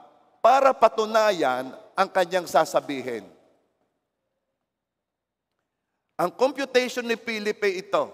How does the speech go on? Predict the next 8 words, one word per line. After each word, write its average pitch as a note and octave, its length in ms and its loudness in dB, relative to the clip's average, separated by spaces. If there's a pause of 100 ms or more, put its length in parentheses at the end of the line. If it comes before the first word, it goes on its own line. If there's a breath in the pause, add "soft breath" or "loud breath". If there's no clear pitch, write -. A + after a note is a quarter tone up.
(1120)
isang G#3 400 -2
denaryo, E3+ 720 0 (720)
ang E3 140 0
katumbas G#3 580 0
noon G3 240 -6
ngayon D#3+ 560 -2
ay D3+ 160 -8
isang D3 320 -2